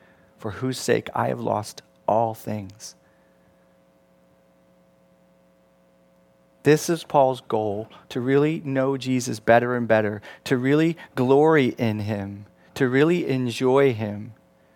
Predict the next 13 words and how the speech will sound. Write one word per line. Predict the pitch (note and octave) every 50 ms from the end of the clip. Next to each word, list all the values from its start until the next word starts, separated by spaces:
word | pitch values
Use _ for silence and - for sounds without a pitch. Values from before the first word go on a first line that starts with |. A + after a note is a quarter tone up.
| _ _ _ _ _
to | - D3+ C3+
really | C3+ C#3+ D3 E3
be | E3 D#3 D3+
satisfied | C#3+ - - - C3 C3+ C#3+ D3+ C#3+ - - - B2+ A#2+ A2+ G#2+ G#2+ A2 A#2 - _ _ _ _ _ _ _ _ _ _ _ _ _ _ _ _ _ _ _ _ _ _
by | - B2 B2
being | A#2 C3 C3+ C#3 C3+ C3+ C3+ C3+ C3+ - _ _ - _ _ _ _
Jesus. | - - B2+ B2+ B2+ A#2+ A#2 - A#2+ A2+ G#2+ - - - - - - - _ _ _ _ _ _ _ _ _ _ _ _ _ _ _ _ _ _ _ _ _ _ _ _ _ _ _ _ - - _ -
I | B2
mean, | B2+ B2
by | A#2+ A#2+ A#2
belonging | A#2 A#2 - _ - A#2+ A#2 A#2+ B2 B2+ C3 B2+ A#2+ A2 G#2+ A2
to | - - A#2+
Jesus. | - - C3+ D3 D#3 - D#3+ - B2 - - - -